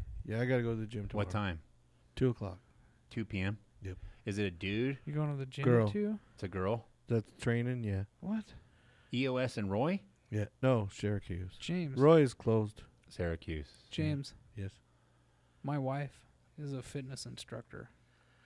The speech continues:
Speaker 1: Wow, that would've been good knowledge before I signed up for, like, a hundred and thirty-six dollars a month.
Speaker 2: <laughs>
Speaker 3: She
Speaker 2: No
Speaker 3: can,
Speaker 2: way.
Speaker 3: I think she's,
Speaker 1: Yeah.
Speaker 3: I
Speaker 1: What?
Speaker 3: think she's doing seventy-five bucks a week.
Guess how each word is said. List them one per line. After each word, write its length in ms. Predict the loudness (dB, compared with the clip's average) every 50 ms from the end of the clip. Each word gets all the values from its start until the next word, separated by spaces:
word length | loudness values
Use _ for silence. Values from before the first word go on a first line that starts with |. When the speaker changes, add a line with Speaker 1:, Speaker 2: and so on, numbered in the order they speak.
| -20 _ _ _ _ _ _ _ _ _ -18
Speaker 1:
Wow, 360 | -16 -14 -14 -14 -12 -12 -8 -4
that 80 | 0 0
would've 160 | 0 2 0
been 140 | 0 -2 -2
good 240 | -2 -4 -4 -2 -2
knowledge 400 | -2 0 2 2 0 0 -2 -4
before 340 | -6 -6 -4 -4 -4 -2 -2
I 140 | -4 -6
signed 340 | -6 -4 -4 -2 -2 -2 -2
up 100 | -4 -4
for, 160 | -4 -6 -6
like, 200 | -6 -6 -6 -8
a 60 | -10 -8
hundred 280 | -6 -4 -4 -4 -6
and 100 | -6 -10
thirty-six 560 | -6 -4 -4 -4 -4 -4 -8 -8 -10 -10 -10
dollars 300 | -6 -6 -4 -4 -4 -4 -4
a 60 | -6
month. 300 | -4 -2 -2 -2 -2 0 0
Speaker 2:
<laughs> 480 | 4 6 6 6 6 4 2 0 -2 -4 -8 -20 -20 -14
Speaker 3:
She 220 | -10 -6 -4 0 2
Speaker 2:
No 120 | 4 4
Speaker 3:
can, 60 | 4 4
Speaker 2:
way. 160 | 4 4 4 4
Speaker 3:
I 60 | 2
think 200 | 2 -2 -4 -4
she's, 300 | -4 -4 -4 -4 -4 -4
Speaker 1:
Yeah. 140 | -4 -2 0
Speaker 3:
I 60 | 0
Speaker 1:
What? 80 | 0
Speaker 3:
think 120 | 0 -2 -4
she's 240 | -4 -6 -6 -6 -4
doing 260 | -4 -4 -4 -4 -6
seventy-five 760 | -6 -4 -4 -4 -4 -4 -6 -8 -8 -6 -6 -6 -6 -6 -6
bucks 260 | -8 -8 -8 -10 -14
a 60 | -14
week. 460 | -12 -12 -12 -12 -12 -12 -14 -16 -16